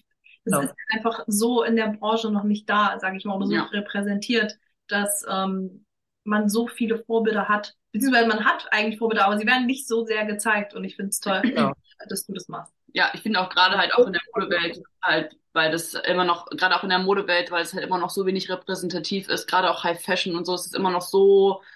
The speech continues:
Speaker 3: so konservativ in diesen Bereichen, dass man, also Curvy Girls oder ich sag jetzt mal normal dicke Frauen sozusagen und Männer, ähm, einfach gar nicht gezeigt werden oder halt noch in sehr ra-, rarer Ausführung. Deswegen finde ich das auch richtig
Speaker 2: Ja.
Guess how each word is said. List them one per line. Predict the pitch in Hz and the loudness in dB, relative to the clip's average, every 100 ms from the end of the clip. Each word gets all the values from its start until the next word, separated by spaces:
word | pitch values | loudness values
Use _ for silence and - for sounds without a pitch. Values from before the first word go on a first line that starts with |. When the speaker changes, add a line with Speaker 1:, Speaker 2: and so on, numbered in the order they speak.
| _ _ | _ _
Speaker 3:
so | - 196 190 | -2 2 2
konservativ | 190 208 185 165 165 190 185 | 2 0 2 0 0 -4 -4
in | - | -4
diesen | 170 170 170 | -2 -2 -2
Bereichen, | 160 160 160 160 185 | 0 2 2 0 -2
dass | 170 170 - | -2 -4 -6
man, | - 170 160 151 | -2 0 0 0
also | 160 160 | -2 -2
Curvy | - 180 180 165 | 0 0 0 -2
Girls | 170 175 - | 2 2 2
oder | 160 151 - - _ - | 0 0 -2 -18 _ -6
ich | 165 | -2
sag | 165 | 0
jetzt | 180 170 | 0 2
mal | 160 156 - - | 2 0 -6 -4
normal | 170 170 165 214 208 220 - - | 0 2 6 6 6 4 0 -4
dicke | 185 180 156 - - | -6 -6 -12 -18 -8
Frauen | 170 175 208 | 0 2 2
sozusagen | 202 160 156 151 151 | -4 -6 0 0 0
und | 160 | -4
Männer, | 160 160 165 - - - | -2 2 2 2 -2 -2
ähm, | 175 175 175 170 - | 0 0 -2 -4 -2
einfach | 160 165 - - | -4 -4 -12 -2
gar | 180 175 | 2 2
nicht | 185 | 2
gezeigt | 180 - 170 165 | -8 -2 -2 -2
werden | 160 160 175 196 - | -2 0 -2 -10 -12
oder | - 156 156 | -6 0 2
halt | 156 - | 0 -2
noch | 156 156 | -8 -6
in | 165 | -6
sehr | 180 170 | 0 2
ra-, | 160 156 156 151 - | 2 0 0 0 -2
rarer | - 156 156 147 143 | 2 2 4 2 2
Ausführung. | 156 - 151 147 185 254 277 _ _ | 0 -2 -8 -6 -2 -2 -4 _ _
Deswegen | - 160 | -4 -2
finde | 160 156 | 0 -2
ich | |
das | - | -4
auch | 156 | -6
richtig | 160 143 | -6 -8
Speaker 2:
Ja. | 143 | -8